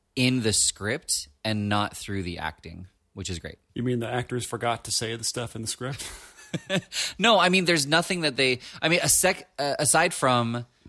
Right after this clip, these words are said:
Speaker 1: that one line in the first episode where they were talking about the Prime Direct-, Directive and he's like, "That'll never last," or whatever. You know, like, the nods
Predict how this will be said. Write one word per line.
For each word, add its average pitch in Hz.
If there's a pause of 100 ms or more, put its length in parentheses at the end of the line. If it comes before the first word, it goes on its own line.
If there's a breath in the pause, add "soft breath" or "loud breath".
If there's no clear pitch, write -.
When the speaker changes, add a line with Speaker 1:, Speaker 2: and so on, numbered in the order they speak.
(180 soft breath)
Speaker 1:
that 110
one 120
line 110
in 101
the 101
first 110
episode 87
where 92
they 90
were 90
talking 92
about 95
the 87
Prime 92
Direct-, 87
Directive 90
and 85
he's 92
like, 87
"That'll 87
never 85
last," 85
or 85
whatever. 80 (360 soft breath)
You 98
know, 82
like, 101 (140)
the 110
nods 123